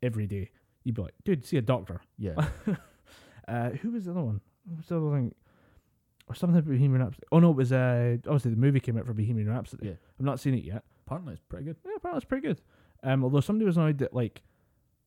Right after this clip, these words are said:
Speaker 1: he's miming. I'm like, "Do you really wanna see a guy try and be Freddie
Speaker 2: Yeah.
Speaker 1: Mercury whilst being Freddie Mercury?" Like,
Speaker 2: Yeah.
Speaker 1: just
Speaker 2: I
Speaker 1: let him
Speaker 2: mean,
Speaker 1: mime.
Speaker 2: as far as I'm, I, I've not seen many interviews with Freddie Mercury, 'cause obviously it was a bit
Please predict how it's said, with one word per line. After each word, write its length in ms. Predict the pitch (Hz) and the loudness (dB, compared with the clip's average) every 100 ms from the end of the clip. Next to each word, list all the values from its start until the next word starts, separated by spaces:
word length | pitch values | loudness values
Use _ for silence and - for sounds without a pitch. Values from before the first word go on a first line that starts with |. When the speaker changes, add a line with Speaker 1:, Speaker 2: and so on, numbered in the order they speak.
| _ | _
Speaker 1:
he's 260 | 147 143 | 0 2
miming. 560 | 123 123 143 127 101 92 _ _ _ _ _ _ _ _ _ | 4 4 4 2 0 -4 _ _ _ _ _ _ _ _ _
I'm 60 | 147 | -4
like, 100 | 147 | 0
"Do 80 | 160 | 4
you 140 | 180 | 6
really 260 | 147 175 190 | 6 8 8
wanna 200 | 185 160 | 6 2
see 180 | 170 143 | 2 2
a 20 | |
guy 140 | 139 | 2
try 440 | 120 - - 131 127 | 2 0 0 2 4
and 140 | 123 | 4
be 200 | 120 113 | 2 0
Freddie 300 | 110 123 113 | 0 -2 2
Speaker 2:
Yeah. 40 | 110 | 2
Speaker 1:
Mercury 440 | 90 - 110 92 - _ _ _ _ | 0 -2 -4 -4 -8 _ _ _ _
whilst 320 | 143 123 117 | 2 2 2
being 180 | 117 123 | 0 0
Freddie 240 | 113 131 117 | 0 -2 -2
Mercury?" 280 | 131 123 101 | -4 -6 -8
Like, 120 | 98 | -8
Speaker 2:
Yeah. 80 | - - _ _ _ | -12 -20 _ _ _
Speaker 1:
just 180 | 339 - | -8 -2
Speaker 2:
I 40 | |
Speaker 1:
let 100 | 123 | 0
him 80 | 113 | 0
Speaker 2:
mean, 60 | 98 | 0
Speaker 1:
mime. 260 | 90 120 - _ _ _ - | -2 -6 -8 _ _ _ -16
Speaker 2:
as 80 | - | -10
far 180 | 185 | -6
as 60 | 135 | -4
I'm, 140 | 127 - | -4 -6
I, 120 | 107 - | -12 -8
I've 120 | 120 | -6
not 160 | 147 160 | -6 -6
seen 240 | 127 110 | -4 -2
many 280 | 98 107 123 | -2 -2 -2
interviews 400 | 123 131 127 120 | -4 -6 -6 -6
with 100 | 135 | -6
Freddie 180 | 131 127 | -4 -2
Mercury, 360 | 120 131 139 135 | -2 -4 -8 -8
'cause 160 | - | -6
obviously 280 | 92 90 104 | -6 -6 -8
it 20 | |
was 80 | 101 | -8
a 40 | |
bit 160 | 87 95 | -8 -10